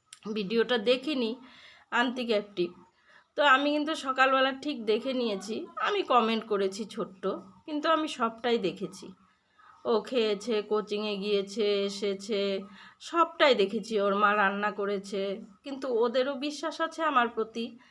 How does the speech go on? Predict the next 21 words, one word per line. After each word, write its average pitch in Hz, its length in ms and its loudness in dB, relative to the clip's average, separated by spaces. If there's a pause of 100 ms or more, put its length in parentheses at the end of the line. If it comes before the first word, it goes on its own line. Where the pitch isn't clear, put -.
(300)
জানি 247 380 2
আমাকে 226 280 0
অবিশ্বাস 247 520 -2
করবে 233 360 -2
না। 208 140 -2 (120)
তো 254 140 0
ওরকম 339 380 4
কিন্তু 330 240 -2
ব্রেনে 277 420 4
থাকে, 240 320 -2
তার 226 220 0
জন্য 277 240 -4
এতগুলো 254 520 0
কথা 262 280 0
বললাম 226 460 2
যে 208 100 -2
কাকে 262 400 4
আমি 330 200 4
দেখিনি, 269 500 0 (540)
ব্রেনে 294 380 2
থাকে। 185 340 -4